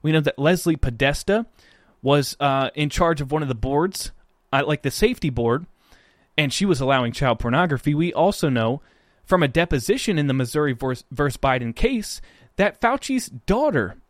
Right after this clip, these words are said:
was an employee at Twitter. Now, you can only <laughs> imagine that there was coordination between Fauci and his daughter to suppress certain information, right? So they, they,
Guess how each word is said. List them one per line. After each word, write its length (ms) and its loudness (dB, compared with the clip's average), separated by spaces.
was 180 2
an 80 2
employee 640 -2
at 220 -2
Twitter. 300 0
Now, 100 4
you 160 2
can 140 0
only 200 0
<laughs> 0 -
imagine 720 -2
that 280 2
there 100 4
was 160 0
coordination 640 0
between 320 -2
Fauci 500 -2
and 120 -2
his 200 -8
daughter 520 2
to 120 -4
suppress 440 0
certain 280 0
information, 600 -4
right? 320 -2
So 140 2
they, 300 0
they, 220 2